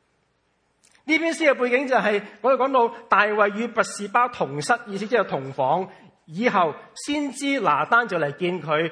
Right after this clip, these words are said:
他作這詩交與伶長。詳細嘅過程，大家可以喺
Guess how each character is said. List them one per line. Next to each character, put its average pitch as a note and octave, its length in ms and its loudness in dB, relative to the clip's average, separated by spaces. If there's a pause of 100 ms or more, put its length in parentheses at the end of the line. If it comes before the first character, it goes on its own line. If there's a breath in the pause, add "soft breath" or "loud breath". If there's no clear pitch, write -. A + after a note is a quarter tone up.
(160 loud breath)
他 A#3+ 240 2
作 F#3+ 220 2
這 E3 220 -4
詩 G#3+ 520 -2
交 G3+ 260 2
與 D3 240 -8
伶 B2+ 140 -12 (140)
長。 G#2 160 -20 (1600 soft breath)
詳 G#3 200 2
細 C4+ 200 4
嘅 C4 80 2
過 B3+ 160 4
程， F#3 200 -2
大 G#3 160 4
家 B3+ 200 2
可 G#3+ 160 4
以 A3 180 0
喺 G3 320 2